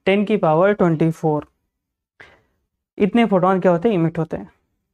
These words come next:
अब देखिए, अगर हम बात करें कि एक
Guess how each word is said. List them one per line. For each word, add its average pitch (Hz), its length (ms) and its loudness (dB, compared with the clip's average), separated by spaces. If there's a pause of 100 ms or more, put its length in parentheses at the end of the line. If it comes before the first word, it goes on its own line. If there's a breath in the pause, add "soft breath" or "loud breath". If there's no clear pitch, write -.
(160)
अब 196 240 -2
देखिए, 175 340 -2 (1400)
अगर 202 220 4
हम 226 120 2
बात 190 300 4
करें 190 300 -2 (480 soft breath)
कि 208 160 0 (380)
एक 220 520 2